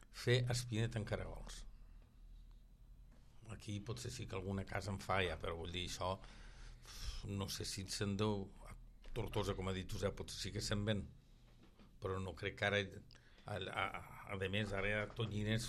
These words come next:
com aquell que diu, la gent anava a l'ham i tot això, i qui més qui menys se'n partien o, o la venien barata, però avui en dia, qui, qui, qui,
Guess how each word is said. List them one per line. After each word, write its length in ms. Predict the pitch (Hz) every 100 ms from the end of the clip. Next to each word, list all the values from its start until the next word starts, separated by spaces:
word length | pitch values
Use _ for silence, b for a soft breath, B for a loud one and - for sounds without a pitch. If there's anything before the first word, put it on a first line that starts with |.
| - -
com 180 | 107
aquell 160 | 104 104
que 140 | 110 107
diu, 160 | 107
la 460 | 110 104 101 101 101
gent 240 | 104 107
anava 260 | 107 110 110
a 60 | 98
l'ham 300 | 101 110 107
i 40 |
tot 180 | 104 107
això, 240 | - - 98
i 80 | 101 - B B B B
qui 140 | - 110
més 180 | 117 -
qui 140 | 107
menys 380 | 98 101 113 - -
se'n 160 | 117 104
partien 680 | - - - 101 104 110 107
o, 640 | 104 104 101 101 95 95 95 - - - -
o 160 | - 98
la 100 | 101
venien 380 | 92 92 98 101
barata, 380 | 87 92 101 107
però 160 | 110
avui 100 | 98
en 80 | 90
dia, 220 | 90 95 101
qui, 160 | 123 120
qui, 220 | 120 101
qui, 180 | -